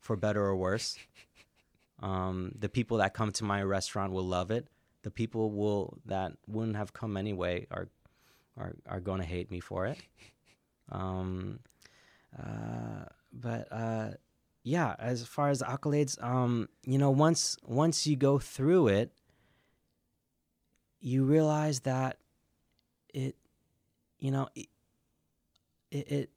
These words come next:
it's not like, th-, th-, th-, I, I, I'm really, really grateful, but in the back of my mind, you know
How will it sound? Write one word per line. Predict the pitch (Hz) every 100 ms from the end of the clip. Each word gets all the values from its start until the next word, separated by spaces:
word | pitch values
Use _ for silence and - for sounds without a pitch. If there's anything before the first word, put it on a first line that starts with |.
| -
it's | 135 -
not | 175 165
like, | 165 156 - - -
th-, | 135 120 -
th-, | 135 117 110
th-, | - - _ _ _ _ -
I, | 131
I, | 127 131 -
I'm | 131 139
really, | 156 156
really | 143 156
grateful, | 123 131 147 - - 95 101 - _ _ _ _ _ _ _
but | 113 107
in | 117
the | 113
back | 101 117 -
of | 117
my | 110
mind, | 107 110 113 110 98 95 - _ _ _ _ _ -
you | 104
know | 98 101